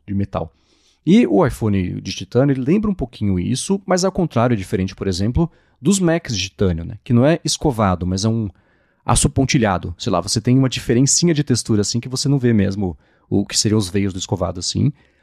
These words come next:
Gosto mais, também, assim como você, gosto mais dele do que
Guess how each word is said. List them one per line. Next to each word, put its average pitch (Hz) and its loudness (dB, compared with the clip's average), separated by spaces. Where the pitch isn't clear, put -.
Gosto 208 2
mais, 180 -2
também, 104 0
assim 117 -6
como 110 -8
você, 101 -8
gosto 104 -4
mais 101 0
dele 95 -2
do 98 -4
que 95 -4